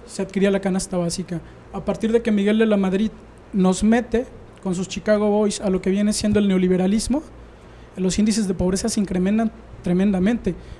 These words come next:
Tú acabas de decir que incrementó a dos millones y tienes razón. Para dos mil quince, imagínense, en un país con ciento veinte millones de mexicanos aproximadamente,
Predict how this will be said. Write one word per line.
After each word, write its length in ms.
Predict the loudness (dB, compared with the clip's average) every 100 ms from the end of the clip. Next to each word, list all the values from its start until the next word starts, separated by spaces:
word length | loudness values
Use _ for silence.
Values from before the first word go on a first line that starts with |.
| -4
Tú 60 |
acabas 300 | 2 4 4
de 60 | 4
decir 260 | 2 0
que 220 | 0 0 0
incrementó 420 | 0 0 0 0
a 40 |
dos 140 | 0 2
millones 340 | 2 2 0
y 40 |
tienes 260 | -2 0 0
razón. 400 | 0 -2 -2 -2
Para 320 | -2 -2 0
dos 160 | 0 0
mil 140 | -2
quince, 200 | 0 0
imagínense, 540 | 0 2 2 2 0 -4 -6 -20 -12 0
en 120 | 2
un 40 |
país 300 | 4 4 2
con 140 | 0 -2
ciento 260 | 0 2
veinte 240 | 2 2 2
millones 360 | 2 2 2
de 60 | 2
mexicanos 420 | 0 -2 -2 0
aproximadamente, 920 | 0 0 0 0 2 4 4 2 -2